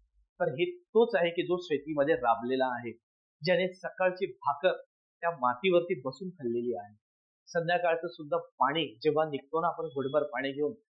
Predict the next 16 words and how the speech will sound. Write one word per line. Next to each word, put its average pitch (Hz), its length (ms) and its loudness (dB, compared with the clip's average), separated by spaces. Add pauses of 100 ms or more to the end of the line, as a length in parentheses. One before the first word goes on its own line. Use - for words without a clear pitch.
(200)
मजुरी 143 320 2
केल्यानंतर 143 400 2
सर्व 139 300 -2
काम 143 300 -2
झाल्यानंतर 135 500 -2
जेव्हा 139 160 2
घामाची 139 560 -6
कळ 151 240 2
वाहून 147 280 0
आणून 139 160 -4
खाली 135 280 -4
बसतो 139 340 0 (420)
आणि 156 140 4 (120)
तीच 190 320 4
जमीन 165 240 4
त्याला 147 160 2